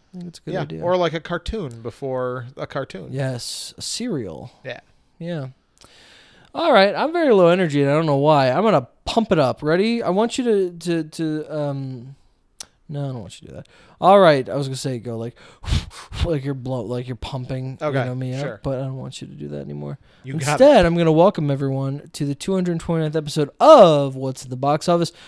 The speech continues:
Speaker 1: your weekly look at movies and the money they make, where each week we sit down and pore over the weekend's box office returns and tell you what we think they mean for the industry at large. I'm your host, Brian.
Speaker 2: And I am your host, Noah.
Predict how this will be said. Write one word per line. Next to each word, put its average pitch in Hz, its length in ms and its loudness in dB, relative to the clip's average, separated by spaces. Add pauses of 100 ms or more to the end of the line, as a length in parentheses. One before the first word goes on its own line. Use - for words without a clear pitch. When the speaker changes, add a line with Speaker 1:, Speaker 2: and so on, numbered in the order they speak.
(200)
Speaker 1:
your 196 180 10
weekly 180 360 6
look 170 240 4
at 147 100 4
movies 185 480 2
and 151 100 0
the 143 60 0
money 143 220 0
they 139 100 -4
make, 147 260 -2
where 170 100 0
each 208 140 -4
week 208 200 -2
we 147 80 0
sit 214 240 -4
down 196 200 4
and 165 140 0
pore 196 240 2
over 175 140 2
the 170 80 0
weekend's 175 340 2
box 175 320 0
office 170 240 0
returns 202 420 -2 (360)
and 139 80 -10
tell 147 100 2
you 147 80 2
what 139 120 -2
we 160 160 -2
think 175 200 -4
they 180 160 2
mean 165 180 0
for 147 140 -6
the 139 100 -2
industry 147 280 -2
at 139 60 0
large. 165 340 2
I'm 139 100 2
your 165 80 -2
host, 127 160 -6
Brian. 185 380 -2
Speaker 2:
And 175 100 -2
I 175 220 -2
am 165 180 -10
your 120 220 -6
host, 170 460 -8 (120)
Noah. 104 560 -18